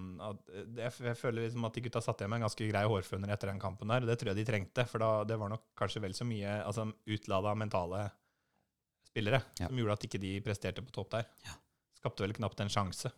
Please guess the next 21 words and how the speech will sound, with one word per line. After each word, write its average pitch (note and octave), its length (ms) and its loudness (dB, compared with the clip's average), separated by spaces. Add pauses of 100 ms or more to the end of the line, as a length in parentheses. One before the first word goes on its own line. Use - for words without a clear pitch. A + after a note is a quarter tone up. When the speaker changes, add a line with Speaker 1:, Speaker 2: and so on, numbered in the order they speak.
(560)
Speaker 2:
Nei, D#2 80 -4
det E2 80 -2
var D#2+ 60 0
Speaker 1:
i - 20 2
løpet - 0 -
av - 80 0
Speaker 2:
svakt. A2 80 2
Speaker 1:
hele G2 120 2
Speaker 2:
Ja, - 40 -4
Speaker 1:
kampen. F#2+ 240 0
Ja, A#2+ 80 0
Speaker 2:
ordentlig, A#2 80 0
Speaker 1:
det A2 60 2
var B2+ 80 6
Speaker 2:
ordentlig G2+ 180 4
svakt. G#2 320 -2
Speaker 1:
bekmørkt. G2+ 80 -6
Speaker 2:
Ja, - 80 2 (240)
det G2+ 60 -2
var G2 120 2
det. F#2+ 100 -2